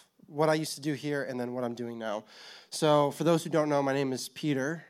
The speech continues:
Uh, I was a worship leader and youth, youth pastor here at Steel City Church. I was worship leading for six years, and in that six years, for three of those years, I was the youth pastor.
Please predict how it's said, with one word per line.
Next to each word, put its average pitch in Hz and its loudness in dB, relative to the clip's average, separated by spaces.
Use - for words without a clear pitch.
Uh, 127 -4
I 131 -4
was 135 -2
a 131 -10
worship 147 -4
leader 156 0
and 131 -6
youth, 180 -4
youth 151 -4
pastor 123 -8
here 127 -8
at 113 -8
Steel - -6
City 139 -6
Church. 131 -8
I 131 -4
was 131 -2
worship 143 -2
leading 147 0
for 131 -8
six - -8
years, 143 -2
and 131 -6
in 135 -2
that 131 -2
six - -10
years, 131 -8
for 127 -12
three 139 -6
of 131 -2
those 123 -6
years, 117 -8
I 123 -6
was 117 -10
the 120 -12
youth 117 -14
pastor. - -18